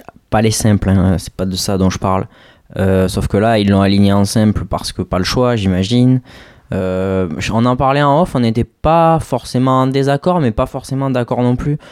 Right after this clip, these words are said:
Moi, je, je sais pas si le R C F a encore, avait encore la place pour aller en play-off, mais je pense que si tu voulais te donner cette chance-là, euh, il fallait faire venir Genjira Stadelman, euh, surtout que bon, euh, enfin, c'est plus facile à dire après, mais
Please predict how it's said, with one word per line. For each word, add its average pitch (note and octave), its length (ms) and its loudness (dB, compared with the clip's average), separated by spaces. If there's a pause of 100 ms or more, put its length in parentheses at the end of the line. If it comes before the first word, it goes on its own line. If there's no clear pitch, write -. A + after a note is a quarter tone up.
(380)
Moi, A#2 140 0
je, A2+ 640 2
je A2+ 180 0
sais A#2+ 180 -4
pas D3 160 -2
si C#3 160 -4
le A2+ 140 0
R A2+ 80 -6
C A#2 160 -2
F A#2 100 -6
a A2+ 40 0
encore, A2 340 -2
avait A2+ 220 0
encore C3 260 0
la A#2 100 2
place B2 220 -2
pour A2+ 160 -2
aller G#2+ 80 0
en G#2+ 140 0
play-off, A#2 340 0
mais A2 60 0
je G2+ 80 -6
pense B2 240 -2
que G2+ 260 -4
si A2 180 -6
tu A2+ 120 -6
voulais B2+ 260 0
te B2+ 60 -10
donner A#2 300 2
cette A2 180 -4
chance-là, B2+ 480 -2 (560)
euh, E2 1040 -2
il G#2 80 -4
fallait G#2 240 -2
faire G2+ 340 -4
venir G#2 320 0
Genjira G#2 380 0
Stadelman, G#2 580 0
euh, F#2 220 0
surtout - 320 -10
que - 100 -8
bon, G2 260 0
euh, F2 320 -2
enfin, E2+ 220 -4
c'est - 160 -12
plus - 100 -6
facile G2+ 300 -4
à G2+ 60 0
dire G2 180 -2
après, A#2 280 -2
mais F#2+ 280 0